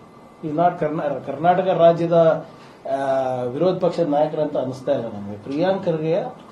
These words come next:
leader of opposition ಅಂತ ಅನಿಸ್ತಾ ಇದೆ. ಬಹುಶಃ ಖರ್ಗೆ ಸಾಹೇಬ್ರಿಗೆ ಎಷ್ಟು ಬೈತಾರೆ, ಎಷ್ಟು ನಿಂದಿಸ್ತಾರೆ, ನನಗೆ ಎಷ್ಟು ಬೈತಾರೆ, ಎಷ್ಟು ನಿಂದಿಸ್ತಾರೆ,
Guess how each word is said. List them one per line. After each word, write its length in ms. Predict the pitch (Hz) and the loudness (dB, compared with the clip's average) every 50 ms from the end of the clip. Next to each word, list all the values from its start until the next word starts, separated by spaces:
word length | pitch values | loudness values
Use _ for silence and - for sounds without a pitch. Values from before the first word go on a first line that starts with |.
| - - - - - - - - - - 170 | -20 -20 -20 -20 -20 -20 -20 -20 -14 -6 -2
leader 200 | 180 196 175 180 | 0 2 2 2
of 80 | 165 | 2
opposition 560 | 156 170 165 165 160 151 156 143 - 151 139 135 | 2 2 2 2 2 0 0 -2 -4 -6 -6 -6
ಅಂತ 160 | 131 - 170 | -6 -4 -4
ಅನಿಸ್ತಾ 400 | 160 131 123 123 - - 131 117 | -4 -4 -6 -8 -6 -6 -4 -4
ಇದೆ. 400 | - - - - - - - 151 | -4 -6 -10 -14 -16 -14 -8 -4
ಬಹುಶಃ 640 | 156 170 165 170 202 196 185 180 170 165 - - - - - - - - - - - | -2 -2 0 2 4 4 6 6 6 4 2 0 -8 -18 -20 -20 -20 -20 -8 -2 0
ಖರ್ಗೆ 240 | 160 156 175 180 | 0 2 2 0
ಸಾಹೇಬ್ರಿಗೆ 420 | 160 170 170 170 170 170 165 160 165 | 2 4 4 4 4 4 2 2 0
ಎಷ್ಟು 500 | 160 160 - 175 165 156 156 151 147 139 | 0 0 2 2 4 6 6 6 4 4
ಬೈತಾರೆ, 360 | 151 151 151 151 156 151 151 | 4 0 0 2 0 0 2
ಎಷ್ಟು 280 | 151 147 147 - - 143 | 2 0 0 -2 -4 -2
ನಿಂದಿಸ್ತಾರೆ, 560 | 143 147 151 147 - - 151 139 139 143 143 | -2 0 0 -2 -2 0 0 2 4 4 4
ನನಗೆ 280 | 139 147 165 165 165 | 4 2 2 2 2
ಎಷ್ಟು 220 | 160 151 - - 147 | 0 0 -2 -2 -2
ಬೈತಾರೆ, 380 | 143 139 139 - - - - | -2 0 0 4 6 6 6
ಎಷ್ಟು 300 | 139 139 139 139 - - | 6 2 -2 -6 -6 -6
ನಿಂದಿಸ್ತಾರೆ, 680 | 139 135 135 135 120 - - 127 135 180 214 - - | -8 -6 -6 -6 -8 -8 -6 -6 -4 -2 -4 -4 -6